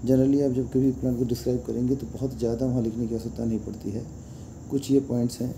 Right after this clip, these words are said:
जिनको आप याद रखेंगे तो आपको exam में लिखने में आसानी होगी। देखिए मेरा इस video को बनाने का मेन purpose आपके exams के लिहाज से आपकी मदद करना है। अगली family की हम बात करेंगे यहाँ पर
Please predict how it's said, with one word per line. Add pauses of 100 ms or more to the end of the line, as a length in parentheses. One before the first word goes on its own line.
जिनको
आप
याद
रखेंगे
तो
आपको
exam
में
लिखने
में
आसानी
होगी।
देखिए
मेरा
इस
video
को
बनाने
का
मेन
purpose (640)
आपके
exams
के
लिहाज
से
आपकी
मदद
करना
है। (1400)
अगली
family
की
हम
बात
करेंगे
यहाँ
पर